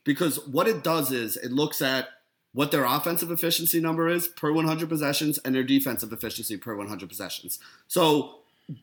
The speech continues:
games are played at different paces. So sometimes there's a hundred ten possessions in a game, sometimes there's only ninety-eight possessions in a game, but it's usually somewhere a little above a hundred. So the way you gotta look at that is it doesn't matter who you're playing against when it comes to pace.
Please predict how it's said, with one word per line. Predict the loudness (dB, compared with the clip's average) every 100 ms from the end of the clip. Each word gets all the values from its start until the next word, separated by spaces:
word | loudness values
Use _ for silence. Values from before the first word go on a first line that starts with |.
| _ 2
games | 4 4 2
are |
played | 2 2 4
at | 2
different | 0 -2 -2
paces. | -2 -4 -4 -4
So | -2
sometimes | 0 0 0 -2 -2
there's | -4
a | -4
hundred | -4 -4
ten | -2 -2
possessions | 0 0 0 -2
in | 0
a |
game, | 0 2 2 0
sometimes | -2 -2 -2 -2
there's | -2
only | -2 -2
ninety-eight | -2 -2 -4 -4
possessions | -6 -8 -6 -10
in | -6
a |
game, | -4 -2
but | 0
it's | 2
usually | 4 4
somewhere | 2 2 0 0
a | 0
little | 0 -2
above | -4 -6
a | -8
hundred. | -12 -14 -20 _ -20 -20 -20 _ _
So | 0 2
the | 4
way | 6
you | 4 4
gotta | 2 0
look | 0 0
at | 0
that | 0
is | 0 -2
it | -4
doesn't | -4 -2 0
matter | 0 0
who | 2 2
you're | 2
playing | 0 -2 0 0
against | -2 -4 -4
when | -6
it |
comes | -6 -8
to | -8
pace. | -4 -4 -2 -4